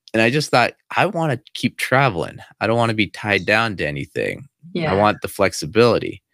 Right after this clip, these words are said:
Speaker 1: So what are some other possibilities for that?" And I had a contact who was an investment banker, and I saw his life of, okay, he works, does a deal, and then he takes time off, travels.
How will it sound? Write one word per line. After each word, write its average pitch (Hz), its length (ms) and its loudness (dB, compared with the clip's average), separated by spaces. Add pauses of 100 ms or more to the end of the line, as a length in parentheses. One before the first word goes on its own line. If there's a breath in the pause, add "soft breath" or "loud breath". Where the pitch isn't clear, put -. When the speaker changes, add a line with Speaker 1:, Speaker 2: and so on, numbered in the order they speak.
(300)
Speaker 1:
So - 180 -2
what 123 220 4
are 156 80 2
some 123 220 -4
other 107 320 2
possibilities 90 840 -2
for 120 360 2
that?" - 320 -4 (440)
And 92 280 0
I 95 100 0
had 117 220 -2
a 101 60 -2
contact 131 800 -4 (280)
who 90 440 0
was 82 560 0
an 80 120 -4
investment 80 460 -4
banker, 127 320 2
and 80 120 -4
I 85 60 -4
saw 80 200 -4
his 135 240 0
life 69 440 -2
of, 80 320 -2 (440)
okay, 104 280 2
he 90 240 -8
works, 92 540 -2
does 92 260 0
a 110 60 0
deal, 82 520 0 (100)
and 85 140 -4
then 92 80 0
he 90 100 0
takes - 280 -2
time 82 280 -4
off, - 320 -2 (220)
travels. 95 580 -4